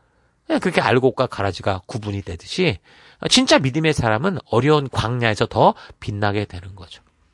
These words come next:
그래서 에피파네스 박해 기간 동안 수많은 사람들이, 순교자들이 나왔지만 그래도 끝까지 목숨을 내놓고서도 하나님의 말씀대로 가고자 했던 그런 사람들과 또 그렇지 않고 이제 이런 시대의 흐름에 편승해서 그 마넬라우스 같이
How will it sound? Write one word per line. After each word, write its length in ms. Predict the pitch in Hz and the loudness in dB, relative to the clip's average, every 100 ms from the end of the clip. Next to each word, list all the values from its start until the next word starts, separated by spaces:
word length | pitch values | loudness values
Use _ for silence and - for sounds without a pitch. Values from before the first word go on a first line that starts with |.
| _ | _
그래서 260 | - 139 143 | 0 4 4
에피파네스 800 | 113 156 - 151 139 - 139 135 | 2 -2 -2 0 0 0 2 2
박해 500 | - 104 - 139 120 | 2 -4 2 4 4
기간 320 | 107 120 117 107 | 0 -2 -2 0
동안 160 | 131 | -4
수많은 400 | - - 403 359 | -2 0 2 2
사람들이, 580 | 285 202 151 131 127 127 - - - 104 | 2 0 0 -2 0 0 -4 -16 -8 -6
순교자들이 600 | - 247 220 151 113 113 | -4 0 2 2 2 -2
나왔지만 680 | 95 90 - 92 117 131 90 _ - - - | 0 0 -2 -6 -2 -2 -4 _ -20 -16 2
그래도 240 | 240 254 | 4 4
끝까지 320 | - - 190 | 2 2 4
목숨을 340 | 143 110 135 127 | 4 0 -4 0
내놓고서도 1000 | 101 92 - 92 90 - - 107 175 240 - - | 0 -2 -6 -8 -8 -8 -2 4 4 2 -6 -20
하나님의 400 | - 120 104 101 | -2 0 0 0
말씀대로 540 | 92 87 - 98 92 90 | 0 0 -2 -4 -2 -2
가고자 420 | - 107 107 101 | 0 2 2 0
했던 320 | 87 - 87 87 _ - _ | -4 -6 -10 -10 _ -20 _
그런 220 | - 127 | 2 2
사람들과 760 | 107 131 110 98 95 87 85 - _ _ _ _ _ _ | 2 0 0 -2 -2 -2 -4 -4 _ _ _ _ _ _
또 80 | 277 | 2
그렇지 300 | 190 - 170 | 4 6 4
않고 320 | 127 - 127 | 2 -2 -2
이제 300 | 104 113 107 | 0 0 0
이런 260 | 110 107 | 0 -2
시대의 440 | 104 - 170 160 127 | 0 -2 2 4 4
흐름에 460 | 113 117 107 104 - - - - | 2 -2 0 -2 -2 -12 -18 -16
편승해서 600 | - 165 131 113 101 101 | -8 -6 -2 -2 0 0
그 40 | 95 | 0
마넬라우스 640 | 90 95 110 104 92 - | 0 2 2 2 0 -2
같이 460 | 92 - - 95 | -6 -6 -8 -6